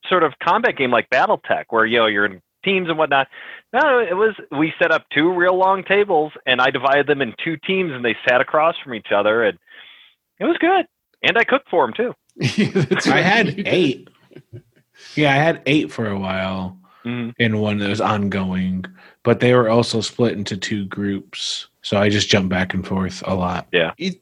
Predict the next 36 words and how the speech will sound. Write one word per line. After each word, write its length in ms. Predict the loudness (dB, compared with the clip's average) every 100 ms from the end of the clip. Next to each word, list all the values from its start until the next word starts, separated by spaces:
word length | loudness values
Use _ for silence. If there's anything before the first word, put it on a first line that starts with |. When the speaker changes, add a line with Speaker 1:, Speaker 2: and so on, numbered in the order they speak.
| -2
Speaker 1:
My 80 | 0
Speaker 2:
it's 100 | 2
interest-, 340 | 0 0 -2 0
it's 180 | 0 0
interesting 420 | 0 0 2 2
with 140 | 0
large 340 | 0 0 0 0
groups 280 | -2 -2 -4
like 160 | -4
that, 160 | -6 -6
'cause 140 | -4
my 120 | -4
son's 400 | -2 0 0 -2
group, 340 | -4 -2 -4 -4 -6
we 180 | -2 -2
pl-, 220 | 0 -2
when 220 | 2 2
we 100 | 2 0
were 80 |
playing 300 | -2 0 2
around 280 | 2 0 -2
the 40 | -4
table, 380 | -4 -4 -2
we 100 | -2
started 520 | -2 0 0 2 2 -2
with 180 | -6
six, 640 | -8 -6 -4 -6 -8 -12 -14 _ 0
and 580 | 2 2 2 -2 -6 -6
two 220 | 0 2
of 80 | 2
their 120 | 2
friends 760 | 0 2 4 4 2 0 -6 -6
were 160 | -6
just 260 | -2 -2 -4
hanging 420 | 0 2 2 2 0
out. 340 | -2 -6 -14